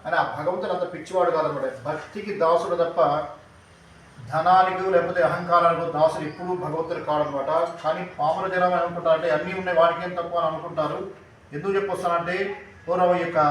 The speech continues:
విష్ణు స-, రత్నసాగరం యొక్క మహానగరమున సాధు సేకరణ యొక్క రత్నాల వ్యాపారం ఉండేవాడు. వాడి ఇంట్లో ఏడు లక్ష్మీలు తాండవిస్తున్నాయి, ఒక్క లక్ష్మి మాత్రం లేదు, ఆవిడే సంతాన లక్ష్మి అనమాట. అప్పుడు ఆ భగవంతుని ధ్యానం చేస్తున్న, "స్వామి, ఇదేం కర్మ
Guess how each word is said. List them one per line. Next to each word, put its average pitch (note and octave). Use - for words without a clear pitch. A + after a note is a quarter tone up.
విష్ణు F3
స-, -
రత్నసాగరం G#3+
యొక్క G3
మహానగరమున F3
సాధు G3+
సేకరణ G#3
యొక్క F#3
రత్నాల F#3+
వ్యాపారం F3
ఉండేవాడు. D#3+
వాడి D#3
ఇంట్లో G3+
ఏడు F3+
లక్ష్మీలు G3+
తాండవిస్తున్నాయి, E3+
ఒక్క D#3
లక్ష్మి D#3+
మాత్రం F3+
లేదు, D3+
ఆవిడే E3+
సంతాన F3
లక్ష్మి D#3+
అనమాట. D3
అప్పుడు E3
ఆ D#3
భగవంతుని G3
ధ్యానం E3+
చేస్తున్న, E3+
"స్వామి, D#3+
ఇదేం F#3
కర్మ F#3+